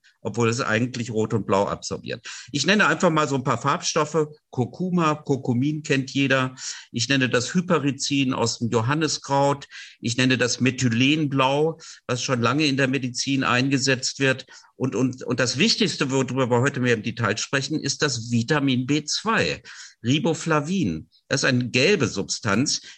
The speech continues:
die wir in jeder Apotheke für wenig Geld kaufen können. So, diese Substanzen, wenn wir die jetzt in den Körper hineinbringen, dann haben die die Eigenschaft, dass sie sich zum Beispiel an Krebszellen,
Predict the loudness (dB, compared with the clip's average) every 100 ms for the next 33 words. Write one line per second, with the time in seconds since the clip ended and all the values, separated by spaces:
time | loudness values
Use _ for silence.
0 | _ -2 2 2 2 2 2 2 0 0
1 | -2 -2 -6 -4 -2 0 -2 0 -2 -2
2 | -4 -4 -6 -12 -12 -12 -16 -16 -2 0
3 | -2 -6 _ 0 0 2 2 2 0 0
4 | 0 -2 0 0 0 -2 -2 -2 0 -2
5 | -6 -4 -4 -2 0 0 0 0 2 2
6 | 2 2 0 -2 -2 -2 -2 -2 -2 -2
7 | 0 0 0 -2 0 0 0 -8 -20 -20
8 | -12 -2 0 0 -2 0 -2 -2 -2 0
9 | 0 -2 -6 -4 -4 -6 -10 -4 0 0
10 | 0 -2 0 0 -4